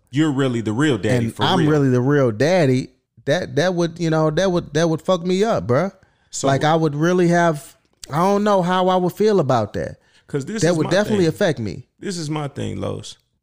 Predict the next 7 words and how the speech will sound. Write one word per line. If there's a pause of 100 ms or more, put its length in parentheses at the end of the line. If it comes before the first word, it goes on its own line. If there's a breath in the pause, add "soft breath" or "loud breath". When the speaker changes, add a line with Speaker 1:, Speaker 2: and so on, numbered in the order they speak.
(200)
Speaker 1:
What
angle
is
the,
is
the
daughter